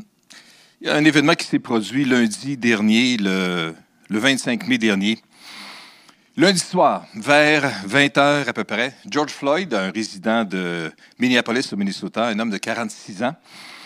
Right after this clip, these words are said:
sort chercher des cigarettes à l'épicerie du coin. Les gens le connaissaient, c'était un client régulier. Lorsqu'il est venu le moment de payer,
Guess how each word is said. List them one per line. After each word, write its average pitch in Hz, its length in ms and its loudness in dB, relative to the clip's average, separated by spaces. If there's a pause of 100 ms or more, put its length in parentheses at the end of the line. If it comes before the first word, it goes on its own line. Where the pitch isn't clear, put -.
(200)
sort 214 280 2
chercher 185 320 -2
des 135 140 -2
cigarettes 151 680 -2 (120)
à 117 60 -2
l'épicerie 120 440 -6
du 104 160 -10
coin. 98 220 -4 (1120)
Les 120 100 -4
gens 131 160 0
le 123 80 -2
connaissaient, 113 520 -2
c'était 107 380 -8
un 87 200 -8
client 104 420 -6
régulier. 101 440 -10 (640)
Lorsqu'il 160 320 0
est 120 100 -4
venu 143 120 -4
le 151 100 2
moment 127 260 0
de 110 220 -2
payer, 135 580 -4